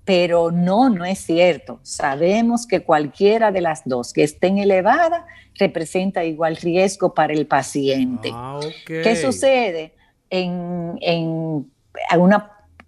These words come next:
Speaker 1: población, eh, en una población específica, vemos más aumento de la presión sistólica en los viejitos, en,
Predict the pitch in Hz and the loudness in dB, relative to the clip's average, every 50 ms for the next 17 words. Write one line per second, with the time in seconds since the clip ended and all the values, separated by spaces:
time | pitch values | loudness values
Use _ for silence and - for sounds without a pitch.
0 | _ _ - 202 202 190 202 196 202 202 - - 226 226 220 220 220 226 220 220 | _ _ 2 4 4 4 4 2 0 -2 -4 -4 0 0 0 0 0 -2 -4 -6
1 | 233 - _ _ _ _ _ _ _ _ _ _ _ _ _ _ _ _ _ - | -10 -14 _ _ _ _ _ _ _ _ _ _ _ _ _ _ _ _ _ -4
2 | 202 190 185 185 185 180 175 175 175 160 165 180 - 190 185 185 196 208 220 214 | -2 0 0 0 0 0 -2 -2 -4 -6 -10 -10 -8 -4 -4 -2 0 -2 0 0
3 | - 226 220 226 226 - 240 233 240 240 240 - - 240 226 - - 302 294 262 | 0 0 2 2 2 2 2 2 2 2 0 0 0 0 0 0 -2 -4 -4 -4
4 | 233 - 226 202 - 254 339 - _ - - - _ _ _ - 170 175 175 180 | -4 -6 -6 -4 -4 -6 -6 -8 _ -20 -20 -20 _ _ _ 0 2 2 2 2
5 | 185 180 196 185 180 185 208 185 190 202 208 214 208 202 202 208 196 185 170 156 | 0 -2 -2 -2 -2 -2 -2 -2 0 -2 -2 -2 -4 -4 -2 -2 0 0 0 0
6 | 156 165 147 139 - 165 156 151 - - 151 147 - - - 294 311 240 175 147 | -2 -4 -6 -6 -6 -6 -6 -6 -6 -6 -6 -6 -2 0 2 4 4 4 2 0
7 | - 143 147 - _ _ _ _ _ _ _ 165 156 151 147 147 143 139 135 139 | -4 -8 -10 -10 _ _ _ _ _ _ _ -4 -4 -2 -2 -2 -2 -4 -6 -6
8 | - - 123 127 151 147 139 147 - 196 208 214 214 202 185 - - _ - 170 | -8 -8 -2 2 2 2 2 4 4 6 6 8 6 4 4 2 -2 _ 2 4
9 | 160 160 165 156 - - - - 160 151 147 147 147 139 139 147 147 | 4 4 2 0 -4 -8 -6 -6 -4 -4 -4 -4 -6 -6 -6 -8 -10